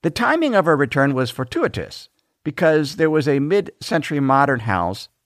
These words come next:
in Idaho Falls that we had been admiring for years. It came on the market for sale by owner, and we were able to purchase it and move in and move out of a house that Laprelle and I had remodeled that we really hadn't expected to live in.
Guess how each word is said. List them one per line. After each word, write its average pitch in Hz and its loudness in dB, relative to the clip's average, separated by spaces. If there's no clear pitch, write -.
in 113 0
Idaho 110 2
Falls 104 2
that 110 -4
we 247 -4
had 262 -6
been 214 -4
admiring 165 0
for 139 -2
years. 175 -2
It 185 0
came 214 -2
on 208 2
the 196 -2
market 175 -4
for 160 -2
sale 175 0
by 156 2
owner, 180 0
and 120 -2
we 165 6
were 147 4
able 123 0
to 107 -2
purchase 175 -6
it 165 -6
and 113 -2
move 160 2
in 185 -2
and 208 2
move 202 0
out 190 2
of 151 0
a 135 0
house 143 0
that 131 -4
Laprelle 131 -4
and 123 0
I 117 0
had 113 0
remodeled 123 2
that 123 2
we 147 0
really 277 -4
hadn't 160 -4
expected 135 -4
to 120 0
live 120 0
in. 92 -4